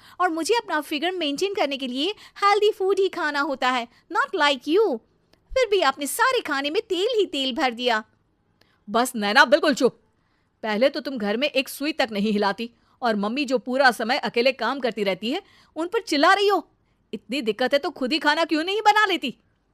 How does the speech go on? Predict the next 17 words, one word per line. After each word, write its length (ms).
पर 100
बनाओगी 440
कैसे? 480
तुम्हें 220
तो 140
मॉडलिंग, 680
पार्टी 320
और 120
सेल्फी 360
के 120
अलावा 280
और 120
कुछ 200
आता 260
ही 180
नहीं 200
ना। 340